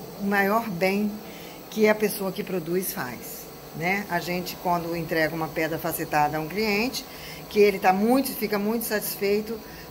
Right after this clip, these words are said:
a, a, a coisa melhor é pra gente,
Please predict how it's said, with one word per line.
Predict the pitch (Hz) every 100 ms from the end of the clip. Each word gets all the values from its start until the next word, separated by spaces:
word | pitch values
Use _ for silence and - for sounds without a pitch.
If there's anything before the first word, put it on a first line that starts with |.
| -
a, | 190
a, | 190 196 185 180 175 170 175
a | 175
coisa | 170 190 202
melhor | 233 202 185 196 196 -
é |
pra | 185 214
gente, | 240 185 156 147 139 -